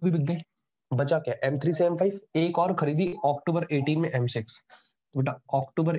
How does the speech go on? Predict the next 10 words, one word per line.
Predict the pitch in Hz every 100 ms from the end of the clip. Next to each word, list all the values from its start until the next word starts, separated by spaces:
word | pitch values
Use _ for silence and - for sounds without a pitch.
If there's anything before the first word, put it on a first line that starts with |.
| 147
eighteen | 135 156
यही | 123 127 147 147 -
year | 143 151 156
कहलाएगा, | 143 139 139 147 -
October | 143 - 151
eighteen | 147 147 202 - _ _ _ _ _ _ - - _ _ 160
to | 131 156 - _ -
bank | 113 113 117 110 160 - - - - _ _ _ _ _ _ _ _ 120
bracket | 117 123 127 143
में | 147